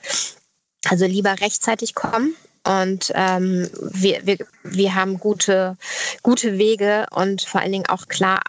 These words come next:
klare Abgegren-, Abgrenzung, dass man keine Angst haben braucht, irgendwie co-, sich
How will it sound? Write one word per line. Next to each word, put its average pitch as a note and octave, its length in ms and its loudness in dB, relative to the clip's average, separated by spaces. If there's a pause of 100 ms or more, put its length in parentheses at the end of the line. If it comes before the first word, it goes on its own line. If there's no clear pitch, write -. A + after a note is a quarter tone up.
(120)
klare F#3+ 340 0
Abgegren-, - 580 -4
Abgrenzung, F#3+ 540 -2
dass F3+ 200 -2
man F3+ 260 0 (140)
keine F3+ 260 0
Angst - 160 -4
haben F3+ 200 0
braucht, F3 360 -4
irgendwie F3 300 2
co-, - 240 -8
sich - 240 -2